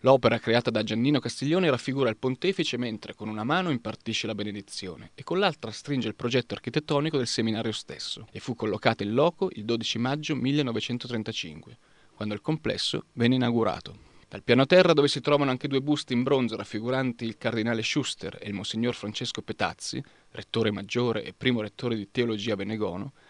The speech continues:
si accede al primo piano, caratterizzato dalla presenza di ventotto colonne reggenti il ballatoio sovrastante, attraverso due rampe di scale che conducono, quella di destra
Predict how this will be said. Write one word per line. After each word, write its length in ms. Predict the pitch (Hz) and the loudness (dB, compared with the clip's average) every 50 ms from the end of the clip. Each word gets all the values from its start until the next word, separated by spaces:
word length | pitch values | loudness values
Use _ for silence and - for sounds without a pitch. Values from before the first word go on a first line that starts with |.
| - - - - | -20 -20 -20 -16
si 160 | - - 156 | -2 -2 0
accede 240 | 147 - - 175 165 | 0 2 2 4 2
al 80 | 160 | 2
primo 240 | - - 185 175 165 | 2 0 -2 -2 -2
piano, 420 | 151 - 104 69 64 87 95 - - | 0 -2 -4 -4 -6 -10 -14 -14 -14
caratterizzato 680 | - - 113 110 - - 113 117 120 123 151 156 - 151 | -14 -10 -10 -10 -6 -4 -4 -2 0 2 2 2 2 2
dalla 180 | 127 117 113 | 0 0 0
presenza 400 | - - 117 117 147 151 147 - | 0 -2 -2 0 0 0 0 -2
di 80 | 110 110 | -6 -4
ventotto 500 | 107 104 101 - - 151 160 - - 131 | -4 -4 -6 -2 -2 -2 -2 -2 -6 -10
colonne 580 | - - 113 120 131 139 151 160 175 190 196 - _ | -6 -2 -2 0 0 0 -2 -2 -2 -4 -6 -10 _
reggenti 440 | - 117 113 110 117 147 160 160 - | -2 -2 -2 0 0 0 0 0 -2
il 60 | 135 | -4
ballatoio 440 | 131 123 123 123 120 - 135 139 143 | -2 0 0 -2 0 0 0 0 0
sovrastante, 760 | 131 - 113 104 104 - - - 76 - - - - - - - - _ - | 0 -2 -4 -4 -6 -8 -8 -10 -10 -10 -10 -14 -14 -16 -18 -18 -18 _ -16
attraverso 380 | - - 120 117 113 - - | -10 -4 0 2 2 2 0
due 160 | 110 107 101 | 0 0 2
rampe 240 | 107 110 120 117 - | 2 2 0 0 -4
di 80 | 101 98 | -8 -6
scale 340 | - - - 156 160 170 156 | -8 -2 0 2 2 2 2
che 100 | - 120 | 0 0
conducono, 580 | - 117 120 123 123 104 - - 98 95 90 | -2 0 0 2 0 -2 -4 -6 -12 -12 -12
quella 180 | _ - 101 107 | _ -8 -6 -6
di 100 | 101 104 | -6 0
destra 500 | 110 127 175 190 - - - - 101 | 2 2 2 2 0 -6 -8 -8 -8